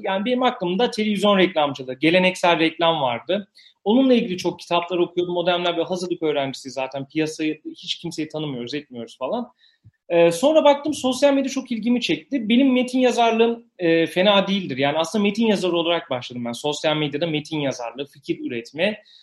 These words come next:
Sonrasında sosyal medyada reklam verilebildiğini öğrendim. Yine öğrencilik yıllarımda. Sonra kafayı kırdım. Yani burada reklam verilebiliyorsa,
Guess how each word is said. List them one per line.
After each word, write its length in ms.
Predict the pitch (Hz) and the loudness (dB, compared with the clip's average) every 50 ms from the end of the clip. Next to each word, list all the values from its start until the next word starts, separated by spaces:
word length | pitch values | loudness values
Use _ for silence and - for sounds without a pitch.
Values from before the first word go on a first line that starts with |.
| _ _ _ | _ _ _
Sonrasında 800 | - - 214 247 277 294 285 285 277 285 277 277 277 277 262 - - | -6 2 2 4 4 4 2 0 0 0 6 8 8 8 8 6 2
sosyal 460 | - - 214 220 214 - 262 262 262 | -2 0 0 0 2 2 2 2 2
medyada 340 | 262 254 247 262 269 262 208 | 2 2 0 0 0 2 2
reklam 360 | 214 214 214 247 240 240 226 | 0 2 2 2 2 4 4
verilebildiğini 680 | 214 196 220 220 226 185 208 208 196 185 202 214 214 | 2 2 2 2 2 0 0 0 0 2 2 4 4
öğrendim. 840 | 220 202 185 175 165 151 147 143 139 139 135 131 165 185 190 185 - _ | 4 4 6 6 6 6 6 4 2 2 0 0 -2 -2 -2 -6 -8 _
Yine 260 | 151 160 160 160 160 - - | -2 0 0 0 0 -2 -2
öğrencilik 1080 | 151 147 147 147 151 151 147 143 139 156 165 165 - _ _ _ 139 143 156 147 - - | 0 0 2 2 2 2 0 -2 -4 -4 -6 -6 -8 _ _ _ -10 -10 -10 -10 -12 -12
yıllarımda. 640 | 131 123 120 117 117 117 117 113 127 180 214 233 - - - _ _ _ | -10 -6 -6 -6 -6 -6 -8 -8 -4 -4 -4 -4 -6 -10 -18 _ _ _
Sonra 180 | - - 262 269 | -8 -8 -4 0
kafayı 340 | 277 285 277 254 262 269 - | 2 2 2 2 0 0 2
kırdım. 440 | - 247 240 208 180 165 131 - - | 2 0 0 2 0 -2 -2 -2 -2
Yani 320 | 147 156 151 151 160 170 196 | -2 -2 0 0 -2 -2 0
burada 520 | 254 254 220 165 185 190 214 220 - - 196 | 0 2 2 4 6 6 4 4 0 2 2
reklam 320 | 214 214 214 226 220 214 | 2 2 4 2 2 2
verilebiliyorsa, 840 | 220 220 226 233 233 226 233 208 240 240 233 233 - 240 233 233 233 | 2 0 0 0 0 0 0 0 2 0 0 0 2 2 2 2 0